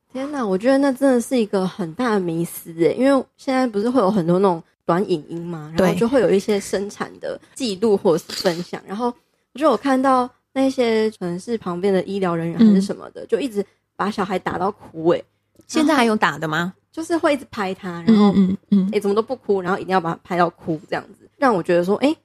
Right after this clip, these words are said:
Speaker 1: 好像真的是要哭诶。你刚刚讲说，诶，我们大人也不用哭就能呼吸啊，突然觉得，嗯，对耶，为什么没有想到呢？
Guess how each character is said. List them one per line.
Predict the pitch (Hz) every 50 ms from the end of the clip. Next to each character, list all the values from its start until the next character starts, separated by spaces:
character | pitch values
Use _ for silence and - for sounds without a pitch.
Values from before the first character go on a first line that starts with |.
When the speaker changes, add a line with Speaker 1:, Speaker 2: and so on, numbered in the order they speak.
| _ _
Speaker 1:
好 | - 170 175
像 | 214 240 254 247 240 185 - _ _ _ _ _ _
真 | - 233 233 233
的 | 220 202 185
是 | - - 214 202 190
要 | 190 196 185 180
哭 | - - - - 160 147 160
诶。 | 165 - - _ _ _ -
你 | 208 196
刚 | 185 240 269 269 277
刚 | 277 262 240
讲 | _ 208 175 180 -
说， | - 202 -
诶， | 233 262 277
我 | 254 202
们 | 180 185 185
大 | 196 254 240 220
人 | 196 170 170 180 - -
也 | 202 196
不 | - 247
用 | 277 302 294
哭 | - 269 262 262
就 | 285 277 247
能 | 214 208 254
呼 | 240 233 233
吸 | - - 247 233
啊， | 214 202 214 - _ _ _ _ _
突 | -
然 | 294 269 240 220
觉 | 240 233
得， | 220 190
嗯， | 208 185 - _ _ _ -
对 | 294 277 240 202 180
耶， | 175 175 - 269 262 - _ -
为 | 349
什 | - 254
么 | 214 202
没 | 208
有 | 214 277
想 | - 190 180 185
到 | 277 269 220 214
呢？ | 202 214